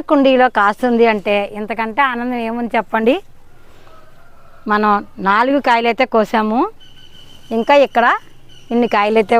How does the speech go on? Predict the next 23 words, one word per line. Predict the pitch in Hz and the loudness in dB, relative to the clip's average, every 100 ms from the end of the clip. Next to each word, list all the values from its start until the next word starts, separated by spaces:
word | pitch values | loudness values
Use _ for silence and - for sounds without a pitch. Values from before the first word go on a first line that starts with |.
| 214 | 2
ఉన్నవి. | 202 208 254 480 - - - - - - - - - 226 | 0 2 2 0 -6 -20 -20 -20 -20 -20 -20 -20 -10 -2
మనం | 214 214 214 - | 0 0 -2 -4
కుండీలో | 262 269 320 311 302 | 0 2 2 2 0
కూడా | 247 226 277 | 0 2 0
ఇలా | 220 240 370 - - - - - - - 214 | 0 -2 -4 -10 -20 -20 -20 -20 -20 -8 0
నేరేడు | 233 254 277 240 | 2 2 0 0
పళ్ళను | 240 226 | 0 0
అయితే | 208 294 - | 0 -2 -2
చక్కగా | 220 233 226 254 | -4 -2 -2 0
కాయించవచ్చండి. | 208 202 240 240 220 - 214 214 320 415 - - - - - - - - - - - - - 233 | -2 0 -2 -2 -2 0 2 4 2 -2 -16 -20 -20 -20 -20 -20 -20 -20 -20 -20 -20 -20 -2 0
ఈ | 277 | 2
పళ్ళు | 262 254 294 | 2 2 0
ఇప్పుడు | 285 262 | 0 2
కోసేసినా | 254 254 285 277 294 285 | 2 2 2 2 2 2
కూడా | 240 262 254 | 2 2 0
ఇంట్లో | 220 240 247 | 2 2 2
ముగ్గిపోతుంది | 196 202 240 247 233 | -2 0 0 2 0
మనకే. | 214 190 233 359 - - - - - - - - - - - - - - - - - | 0 0 -2 -2 -8 -20 -20 -20 -20 -20 -20 -20 -20 -20 -20 -20 -20 -20 -20 -20 -8
ఇలా | 202 208 202 - | -2 -2 -4 2
కోతులకి | 262 294 339 285 254 | 2 4 0 2 0
నేను | 220 214 | 0 0
ఇలా | 202 220 | -2 -2
కాస్తున్నానండి. | 190 190 - 254 247 233 202 190 | 0 0 0 0 0 0 -2 -2